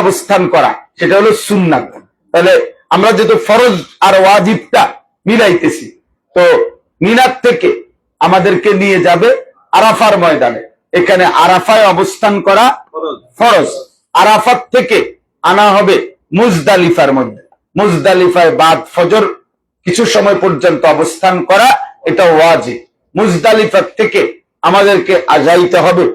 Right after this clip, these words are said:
মিনায় পাথর মারার জন্য। এই মিনায় পাথর মারার জন্য যাওয়া, পাথর মারা প্রথম দিন সাতটা, এটা ওয়াজিব। এরপরে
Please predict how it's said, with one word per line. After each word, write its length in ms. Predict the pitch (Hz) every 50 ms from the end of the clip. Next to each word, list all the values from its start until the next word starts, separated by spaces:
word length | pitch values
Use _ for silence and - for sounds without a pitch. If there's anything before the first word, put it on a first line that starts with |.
| - - _ - 131 147
মিনায় 400 | 170 185 190 196 208 220 233 220 - - - - _ _ _ -
পাথর 300 | - 170 175 202 214 208 185
মারার 320 | 190 185 170 165 151 135 117 127
জন্য। 180 | 131 120 117 113 - - _ _ _ - 180
এই 80 | 180 175 175
মিনায় 340 | 180 185 190 202 208 214 208 - -
পাথর 300 | 151 156 151 - 190 190 180 180
মারার 260 | 180 180 175 170 160 139 127
জন্য 200 | 160 160 160 180 214 - - - - _ _ _ _ 113 107
যাওয়া, 280 | 160 151 156 165 175 185 180 - 151
পাথর 300 | 143 135 - 180 185 175 175 156
মারা 240 | 156 156 165 185 202 - - - - _ _ _ _ _ -
প্রথম 260 | 165 170 - 226 226 220 208 175
দিন 120 | 185 175 160 - -
সাতটা, 420 | 156 147 - - - - - - - - - - _ - 151
এটা 140 | - 180 175 170
ওয়াজিব। 400 | 160 170 170 160 123 107 120 117 - - _ _ _ _ _ _ _ _ _ -
এরপরে 440 | 180 208 208 - - 208 220 233